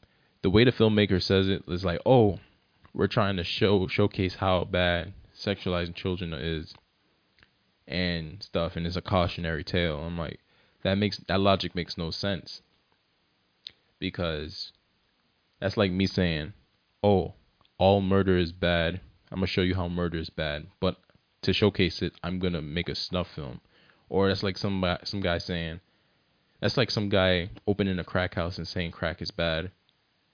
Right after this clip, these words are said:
You know, you know those old heads on the block that be like,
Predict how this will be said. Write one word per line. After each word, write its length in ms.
You 80
know, 160
you 80
know 140
those 280
old 220
heads 240
on 80
the 60
block 300
that 160
be 60
like, 280